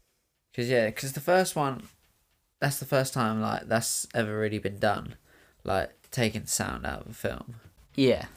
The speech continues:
Speaker 2: yeah.
Speaker 1: Like, there's still obviously sound, but, like, it is mostly quiet 'cause it's a quiet place.
Speaker 2: Yeah, yeah. Well, that's what builds the suspense. Yeah, that's why I liked it. Uh, Conjuring Three, though,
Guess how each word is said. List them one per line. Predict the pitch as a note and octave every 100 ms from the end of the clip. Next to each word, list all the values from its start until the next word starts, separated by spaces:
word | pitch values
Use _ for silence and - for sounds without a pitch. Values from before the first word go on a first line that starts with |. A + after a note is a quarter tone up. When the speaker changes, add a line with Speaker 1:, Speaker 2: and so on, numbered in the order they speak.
| -
Speaker 2:
yeah. | - A2+ - - - _
Speaker 1:
Like, | B2
there's | C#3
still | - F3+
obviously | C3 A2+ A2+
sound, | G2+ A#2+ A2 - -
but, | F#2+ F#2+
like, | F#2+ -
it | A#2 A#2
is | A2 A2+
mostly | G#2+ G#2 G2 -
quiet | - G#2 G2 E2 - -
'cause | - -
it's | - - - - _ _
a |
quiet | - G2+ G2 -
place. | - - A#2 - - -
Speaker 2:
Yeah, | B2 B2 A#2+ A2 G#2+
yeah. | G#2 G#2 G#2+ - - - - - - _
Well, | B2 B2
that's | C3+ C3+
what | C#3+ C3
builds | A#2 A2+ G#2+
the | A2
suspense. | G#2 G#2 - - A2 G2+ G2 - - - - -
Yeah, | G#2 G2+
that's | A2+ C3
why | C#3+ A2+
I |
liked | G#2 G#2+ - -
it. | G#2+ - - - - - - -
Uh, | C3+ C3 C3+ C3+
Conjuring | F3 F3 D#3 D3 C#3
Three, | - D3+ C#3+
though, | A2+ C3+